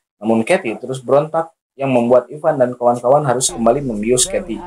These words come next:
Ivan dan kawan-kawan pun pergi dari ruangan.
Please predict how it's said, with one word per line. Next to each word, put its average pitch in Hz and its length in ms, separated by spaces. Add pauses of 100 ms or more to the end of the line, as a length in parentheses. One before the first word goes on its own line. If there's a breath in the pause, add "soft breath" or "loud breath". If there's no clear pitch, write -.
(2000)
Ivan 143 320
dan 143 160
kawan-kawan 127 560
pun 160 160
pergi 151 320
dari 107 240
ruangan. 110 480